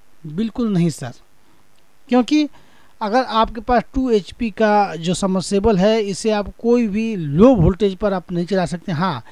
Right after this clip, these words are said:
इसके लिए आप ये कर सकते हैं कि double phase के stabilizer बना सकते हैं, लगा, लगा सकते हैं, क्योंकि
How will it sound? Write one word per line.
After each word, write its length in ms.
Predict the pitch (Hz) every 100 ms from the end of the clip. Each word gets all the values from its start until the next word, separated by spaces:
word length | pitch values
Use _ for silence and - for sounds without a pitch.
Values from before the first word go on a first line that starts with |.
| - - -
इसके 260 | 262 - 311
लिए 160 | 262 254
आप 160 | 233
ये 180 | 190 247
कर 140 | 247
सकते 300 | 269 240 -
हैं 140 | 220 233
कि 140 | -
double 320 | 165 185 214
phase 240 | 202 208 202
के 140 | 220
stabilizer 420 | 175 185 175 175
बना 380 | 175 175 180 180
सकते 320 | 180 165 -
हैं, 60 | 208
लगा, 280 | 190 185 185
लगा 320 | 180 190 190
सकते 300 | 175 196 -
हैं, 200 | 202 285 - - - -
क्योंकि 340 | 311 294 254